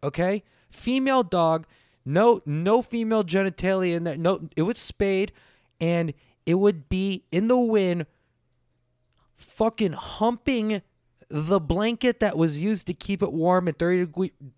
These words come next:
thirty degree weather, and just humping it. I think, I think my dog was a transsexual. I think Tootsie,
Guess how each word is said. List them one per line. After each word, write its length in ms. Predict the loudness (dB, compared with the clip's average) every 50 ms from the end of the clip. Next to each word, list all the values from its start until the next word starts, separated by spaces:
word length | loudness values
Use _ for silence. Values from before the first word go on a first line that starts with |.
| _ _ _
thirty 180 | 0 2 2 2
degree 300 | 0 -2 -4 -2 0 0
weather, 440 | 2 2 2 2 4 2 2 0 0 -4
and 220 | -12 -12 -10 -10 -10
just 320 | -4 0 0 0 0 -2
humping 600 | -10 -14 -6 0 0 0 2 2 0 0 0 -2
it. 120 | -8 -10 -14 _ _ _ _ _ _ _ _ _ _ _ _ _ -20 -10 _ 0
I 100 | 0 0
think, 280 | 0 0 -4 -4 -4 -6 -6 -4
I 80 | -2
think 220 | 0 0 0 0 2
my 120 | 0 0
dog 300 | 0 2 2 4 4 2
was 140 | 2 0 -2
a 40 | -2
transsexual. 800 | -4 -4 -4 -4 -4 -4 -4 -4 -4 -4 -4 -4 -4 -4 -4 -2 -2
I 80 | -2
think 280 | 0 0 -2 -4 -4 -4
Tootsie, 500 | -2 -2 -2 -2 -2 -4 -4 -4 -6